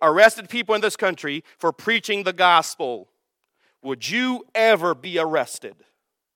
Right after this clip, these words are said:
Paul and his companions were arrested, placed in jail.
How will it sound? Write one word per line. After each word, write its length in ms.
Paul 200
and 80
his 120
companions 400
were 160
arrested, 420
placed 320
in 100
jail. 360